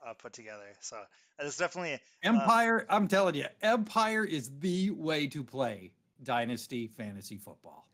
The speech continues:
Speaker 1: Yep, I have, uh, one of my, my home league is Empire, and, uh,
Speaker 2: Nice.
Speaker 1: we definitely were having some conversations in the server about it, 'cause I think I'm one of the, I might be one of the few in here that has an Empire league. Um, let's see. Do you have any, uh,
Speaker 2: Yeah, we
Speaker 1: tip-
Speaker 2: gotta, yeah, we gotta get that changed, by the way.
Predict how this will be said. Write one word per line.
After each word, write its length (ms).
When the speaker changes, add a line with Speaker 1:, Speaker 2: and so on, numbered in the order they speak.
Speaker 1:
Yep, 180
I 100
have, 240
uh, 260
one 140
of 60
my, 320
my 140
home 220
league 180
is 100
Empire, 560
and, 380
uh, 320
Speaker 2:
Nice. 320
Speaker 1:
we 80
definitely 320
were 80
having 200
some 100
conversations 640
in 60
the 80
server 300
about 220
it, 120
'cause 80
I 40
think 120
I'm 80
one 120
of 60
the, 120
I 40
might 180
be 80
one 160
of 80
the 60
few 240
in 100
here 160
that 180
has 180
an 80
Empire 320
league. 140
Um, 380
let's 160
see. 80
Do 80
you 60
have 160
any, 280
uh, 100
Speaker 2:
Yeah, 80
we 140
Speaker 1:
tip- 60
Speaker 2:
gotta, 220
yeah, 100
we 140
gotta 180
get 180
that 180
changed, 400
by 180
the 80
way. 200